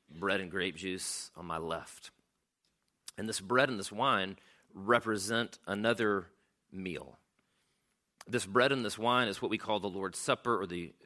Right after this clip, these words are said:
some people have called it the Eucharist. But fundamentally what this is, this meal of bread and wine, is it is a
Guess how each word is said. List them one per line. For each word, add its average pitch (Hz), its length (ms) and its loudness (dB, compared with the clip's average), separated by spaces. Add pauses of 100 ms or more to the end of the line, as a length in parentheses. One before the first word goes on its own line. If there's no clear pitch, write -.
some 113 200 -8
people 92 200 -6
have 90 140 -14
called 98 220 -2
it 87 100 -8
the 85 100 -6
Eucharist. 110 760 -2 (460)
But 113 180 0
fundamentally 143 600 4
what 92 280 0
this 117 200 2
is, 110 600 4
this 95 260 -4
meal 120 340 0
of 87 140 -6
bread 104 160 4
and 101 160 -6
wine, 92 560 0 (520)
is 107 240 2
it 131 120 6
is 123 340 4
a 104 340 6